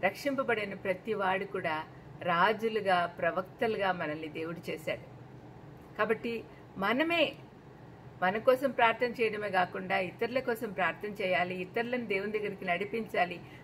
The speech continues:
ఆ బాధ్యత మనం చేపట్టాలి. అదే దేవుడు మన నుంచి కోరుకునేది. యూదులు దేవుని, అంటే ఇక్కడంతా కూడా యూదుల కోసం ఎందుకు చెప్తున్నారంటే,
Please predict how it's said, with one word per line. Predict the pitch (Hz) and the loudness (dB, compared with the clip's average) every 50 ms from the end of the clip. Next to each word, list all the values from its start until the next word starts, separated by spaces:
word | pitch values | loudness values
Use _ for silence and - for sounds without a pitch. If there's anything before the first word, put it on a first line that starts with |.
| - | 0
ఆ | 175 208 | 0 0
బాధ్యత | 202 190 226 240 294 - 294 294 294 285 | 2 4 4 2 2 2 0 -2 -2 0
మనం | 269 269 254 262 254 - 277 | 0 0 0 -2 -4 0 2
చేపట్టాలి. | 269 269 262 - 285 185 - 247 214 180 - - - - - - | 2 2 2 0 -4 -2 0 0 -2 0 -4 -10 -14 -16 -10 -8
అదే | 170 170 175 196 208 | -6 -2 -2 -2 0
దేవుడు | 185 185 180 185 180 185 | 0 0 0 0 0 -2
మన | 180 180 170 170 | -2 -2 -2 -2
నుంచి | 170 170 170 170 170 - - 165 | -2 -6 -6 -8 -8 -8 -10 -10
కోరుకునేది. | - - 175 156 - - - 165 123 92 87 - - - - - - - - - - - - - - - - - - - - - - - - - - - - - - | -4 -2 -2 -2 -2 -6 -10 -10 -8 -8 -8 -10 -12 -14 -16 -16 -18 -18 -18 -18 -18 -18 -18 -18 -18 -18 -18 -18 -18 -18 -18 -18 -18 -16 -16 -16 -18 -16 -10 -6 -4
యూదులు | 190 196 - 214 262 320 349 330 311 269 254 294 | -4 -4 -2 -2 -2 -2 0 0 0 0 2 0
దేవుని, | 277 220 226 233 233 240 247 240 233 226 214 214 214 208 - - - - 269 - - - - | 2 4 4 4 4 2 0 -2 -2 -4 -4 -6 -6 -8 -8 -10 -12 -12 -12 -14 -14 -4 -4
అంటే | 220 233 294 285 | -2 -2 0 -2
ఇక్కడంతా | 269 247 233 - 226 202 240 233 247 240 254 247 294 | -2 -2 -4 -6 -6 -6 0 0 0 0 4 4 4
కూడా | 277 285 285 | 4 6 2
యూదుల | 269 254 233 262 277 254 285 269 | 2 2 2 0 0 0 0 -2
కోసం | 262 - 233 233 - 247 226 220 | 0 0 0 0 0 -2 -4 -4
ఎందుకు | 220 220 226 220 - 226 | -6 -6 -8 -6 -4 -6
చెప్తున్నారంటే, | 214 - - - 208 208 208 196 180 180 175 175 233 262 349 370 | -6 -4 -2 -4 -4 -2 -4 -4 -4 -4 -4 -2 -2 -2 -2 -2